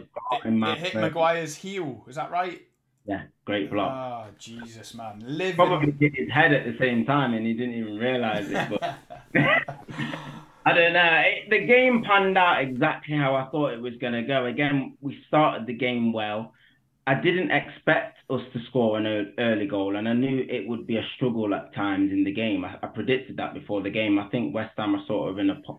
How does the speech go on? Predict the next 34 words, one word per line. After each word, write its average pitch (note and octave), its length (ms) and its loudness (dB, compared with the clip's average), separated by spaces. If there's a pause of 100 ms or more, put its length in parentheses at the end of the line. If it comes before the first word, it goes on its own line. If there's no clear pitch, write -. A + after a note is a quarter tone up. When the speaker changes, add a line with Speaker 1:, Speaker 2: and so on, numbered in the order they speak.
Speaker 2:
false A2 320 0
position, G2+ 560 -6 (280)
and G2+ 120 -2
have G2 100 -4
got A2 240 -2
players G2 480 0 (300)
that A2+ 220 -4
can G2+ 100 2
hurt A2+ 360 2
you. G2+ 120 -2
And G2 240 -2
I, - 200 -8
and C#3 120 4
I D#3 60 4
was E3 180 0
surprised. F3+ 420 2
I D#3 40 4
watched F3 260 2
Match D3+ 180 0
of C#3+ 60 -6
the B2+ 80 -2
Day, D3 200 2
and B2 100 0
Antonio C3 640 2
was G#2 140 -8
on G#2 120 -8
the G#2 60 -8
bench. B2 380 -2
I A2 60 -2
was A#2+ 200 -2
actually - 360 -6
surprised A2 500 0
about F#2 380 -4
that. F2+ 280 -6